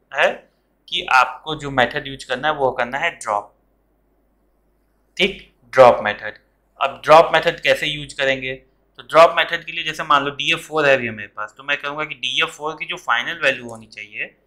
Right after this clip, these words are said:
वो डीएफ़ फ़ोर डॉट ड्रॉप, मतलब कि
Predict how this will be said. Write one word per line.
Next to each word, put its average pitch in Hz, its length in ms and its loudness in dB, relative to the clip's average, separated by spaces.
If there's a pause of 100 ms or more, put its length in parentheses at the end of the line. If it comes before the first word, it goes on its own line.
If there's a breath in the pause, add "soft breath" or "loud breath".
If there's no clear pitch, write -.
(440)
वो 135 160 -8
डीएफ़ 156 460 -4
फ़ोर 139 340 2 (540)
डॉट 143 440 4
ड्रॉप, - 380 2 (1200)
मतलब 135 300 2
कि 190 200 -4